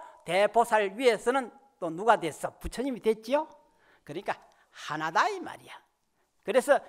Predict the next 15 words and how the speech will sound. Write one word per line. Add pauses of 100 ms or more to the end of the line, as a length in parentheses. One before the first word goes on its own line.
(220)
믿음은
무엇이라
했느냐
하면은
하엄경에서
바로
얘기했어. (1040)
믿음은
도의 (1160)
권원이요. (1400)
도의
권원이
된다,
이
말이야.